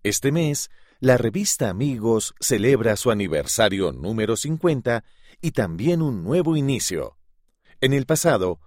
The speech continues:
solamente la recibían niños que hablaban inglés. Ahora se ofrecerá a los niños en cuarenta y ocho idiomas en todo el mundo.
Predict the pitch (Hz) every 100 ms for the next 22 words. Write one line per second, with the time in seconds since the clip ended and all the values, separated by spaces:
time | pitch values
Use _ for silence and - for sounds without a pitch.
0 | _ _ _ - 113 78 82 123 170 160
1 | 98 92 - 87 98 80 71 104 98 123
2 | - 92 69 78 82 80 92 101 131 165
3 | - - - _ _ _ _ 131 185 175
4 | 131 131 - - 123 - 117 104 101 98
5 | 107 87 71 67 113 101 101 143 151 123
6 | 113 117 113 107 95 98 151 160 226 196
7 | 131 143 117 110 - - 117 90 180 180
8 | 160 135 135 98 73 62